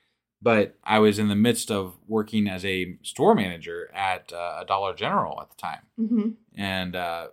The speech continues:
Speaker 2: It
Speaker 1: it,
Speaker 2: was in
Speaker 1: it
Speaker 2: a
Speaker 1: really
Speaker 2: predominantly
Speaker 1: opened
Speaker 2: black area, wasn't
Speaker 1: well,
Speaker 2: it?
Speaker 1: it was a, in a predominantly poor area that was very heavily black,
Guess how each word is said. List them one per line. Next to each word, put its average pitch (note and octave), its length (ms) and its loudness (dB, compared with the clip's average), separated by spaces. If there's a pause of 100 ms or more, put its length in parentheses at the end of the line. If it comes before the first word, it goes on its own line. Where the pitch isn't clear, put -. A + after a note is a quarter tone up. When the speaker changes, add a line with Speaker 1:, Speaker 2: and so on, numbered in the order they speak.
(480)
Speaker 2:
It A#3+ 140 -2
Speaker 1:
it, - 20 4
Speaker 2:
was - 100 4
in C4 140 6
Speaker 1:
it D4+ 60 4
Speaker 2:
a - 20 6
Speaker 1:
really - 240 10
Speaker 2:
predominantly B3+ 440 6
Speaker 1:
opened B3 160 6
Speaker 2:
black A#3+ 280 8
area, A#3+ 400 -2
wasn't G3 140 2
Speaker 1:
well, A3 220 8
Speaker 2:
it? - 80 -2
Speaker 1:
it - 20 4
was F3 180 2
a, C#3 180 4
in C3+ 120 -2
a A#2+ 40 -2
predominantly B2 520 0
poor C3 400 0
area G2 260 0
that F#2+ 140 -8
was G2+ 180 -10
very G#2 360 -2
heavily F#2+ 360 -12
black, E2+ 400 -10